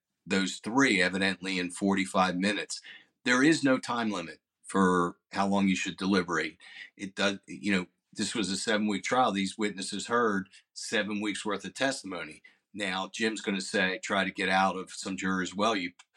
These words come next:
you made up your minds before the judge released you and the judge charged you."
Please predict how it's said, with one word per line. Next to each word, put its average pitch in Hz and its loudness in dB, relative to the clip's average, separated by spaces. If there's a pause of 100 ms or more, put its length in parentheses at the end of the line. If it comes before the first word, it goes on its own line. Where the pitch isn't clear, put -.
(260)
you 104 0
made 110 4
up 104 -2
your 95 2
minds 107 2
before - -4
the 92 -4
judge 95 2
released 98 0
you 92 4
and 92 4
the 90 -4
judge 92 0
charged 120 0
you." 80 -6